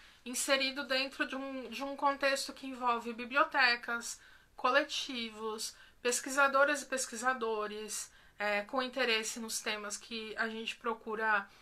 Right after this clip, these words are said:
manter, é, na nossa linha, assim, enfim. Então,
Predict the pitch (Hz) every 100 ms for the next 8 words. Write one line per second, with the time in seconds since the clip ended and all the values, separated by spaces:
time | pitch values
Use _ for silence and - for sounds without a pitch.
0 | - _ 214 240 233 240 226 220 214 202
1 | 190 - - - - 190 190 190 185 185
2 | 180 180 185 185 - _ _ _ - -
3 | - - _ _ _ _ _ - _ _
4 | _ 214 214 214 220 254 220 214 226 247
5 | 262 269 - 190 - 208 220 202 220 208
6 | 233 - _ - - - - - 240 247
7 | 294 302 330